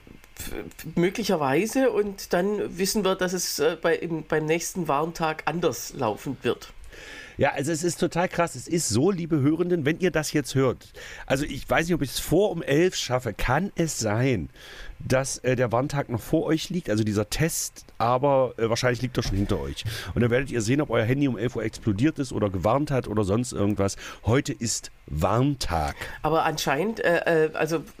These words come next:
Speaker 1: ich glaube, man wird sich ja dabei was gedacht haben, denn im letzten und vorletzten Jahr ist er ja abgesagt worden. Äh, oder also, äh, der, der
Speaker 2: Genau.
Speaker 1: beim, beim letzten Mal, als er stattfand,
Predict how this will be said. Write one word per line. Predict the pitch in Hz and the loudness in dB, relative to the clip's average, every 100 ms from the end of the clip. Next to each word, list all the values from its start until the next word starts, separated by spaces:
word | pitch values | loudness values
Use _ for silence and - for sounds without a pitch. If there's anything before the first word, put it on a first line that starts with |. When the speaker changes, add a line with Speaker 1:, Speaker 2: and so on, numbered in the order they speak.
| - - - | -16 -14 -10
Speaker 1:
ich | - 165 | -8 -4
glaube, | 151 135 185 | 0 2 2
man | 196 165 165 | 2 0 0
wird | 185 | -4
sich | 196 | -2
ja | 180 | 0
dabei | 170 170 165 | 0 2 2
was | 165 | 0
gedacht | 160 156 - | 0 -2 -2
haben, | 208 | -2
denn | 180 151 - - - | -2 -2 -6 -12 -4
im | 160 | 2
letzten | 147 - - | 2 0 -4
und | 151 156 | -6 -4
vorletzten | 160 180 208 - | -2 -2 -2 0
Jahr | 202 190 - | 2 2 0
ist | 185 | 0
er | 185 | 0
ja | 170 | 0
abgesagt | 175 185 139 123 - | 0 0 0 -2 -4
worden. | 131 123 127 127 | -4 -2 -2 -2
Äh, | - 131 - | 0 0 0
oder | 131 127 - | 2 2 2
also, | 135 131 | 0 0
äh, | 131 101 127 - | 0 -4 -4 -4
der, | 143 127 120 | 0 0 0
der | 131 - - - | -2 -2 -4 -2
Speaker 2:
Genau. | 147 143 | 2 2
Speaker 1:
beim, | 139 - - - - - - - - - | 0 -4 -16 -18 -12 -10 -8 -10 -6 0
beim | 147 | 2
letzten | 165 - | 2 2
Mal, | 156 | 4
als | 156 | 4
er | 190 | 2
stattfand, | 190 180 - 180 | 0 0 2 0